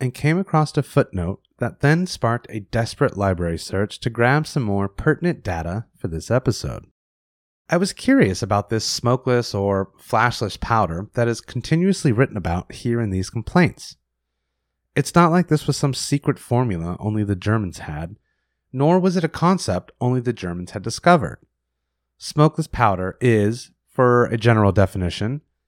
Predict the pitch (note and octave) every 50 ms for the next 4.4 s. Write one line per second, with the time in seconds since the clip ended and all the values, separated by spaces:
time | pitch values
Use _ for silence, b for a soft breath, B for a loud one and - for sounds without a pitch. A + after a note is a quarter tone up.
0 | _ _ _ _ _ - B2 B2+ - - - C3+ C3 C#3+ D3+ - - F3 E3 F3+
1 | F3 - - - - G#2+ A2 G#2+ - - B2+ - - D3+ C3 - - F#2+ D#2 D#2
2 | F2+ G2+ - - - - C3 A#2+ - - B2 A2+ C3 C3+ C#3 - - - C3+ -
3 | - C3 B2+ C#3 D3 E3 D#3+ D#3 D#3 E3 E3 D3 A2+ A#2 B2 C3+ D#3 E3 - -
4 | - - G#2 F2+ F2 F2+ - -